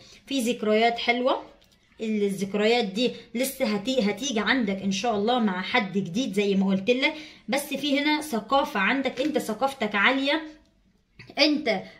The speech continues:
آه، روحانياتك عالية، الله اعلم، بس انت حاسس، آه، باهمال من الشريك، باهمال من حد عندك انت عزيز على قلبك،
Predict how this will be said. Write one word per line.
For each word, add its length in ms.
آه، 140
روحانياتك 720
عالية، 380
الله 320
اعلم، 380
بس 240
انت 240
حاسس، 640
آه، 440
باهمال 680
من 280
الشريك، 640
باهمال 720
من 480
حد 460
عندك 440
انت 440
عزيز 480
على 220
قلبك، 440